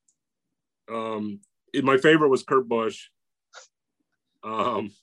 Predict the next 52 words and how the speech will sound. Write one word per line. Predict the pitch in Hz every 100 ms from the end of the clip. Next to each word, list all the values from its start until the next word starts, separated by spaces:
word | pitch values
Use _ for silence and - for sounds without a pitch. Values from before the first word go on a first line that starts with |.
| _
<laughs> | _ -
when | 101
they | 123
showed | 131 139 131
the | 127
airplanes, | 123 117 - 117 113 107
he's | 104
like, | 104 101 - _ - - -
"Makes | 117 127 131 -
you, | 127 120 113 -
makes | 120 147 -
you | 139
proud." | 151 147 127 113 104
<laughs> | 107 127 - 160 135 151
Brings | 131 147
a | 147
lot | 147
of | 139
pride. | - 143 131 120 117
And | 117
then | 110
he's | 110 107
like, | 104 98 _ -
"It's | 117 -
great | 120 127 139
to | 135
be | 131
an | 123
American." | 117 117 110 - 104 98 _ _ 127
I |
mean, | 131
that's | 139 156 -
just, | 156 131 - _ 110
like | 131 131
I | 127
said, | - 123 107
Kurt | 127 127
Busch, | 120 120 117 - _ _ _ 117
I |
used | 120 139 -
to | 107
not | 101 110 127 127
like | 131 135 147
him | 143 143 131 - - - _
just | 120 113
'cause | 127 113
of | 113
some | 101 120 117
of | 110
the | 107 110
antics, | 123 135 131 -
but | 110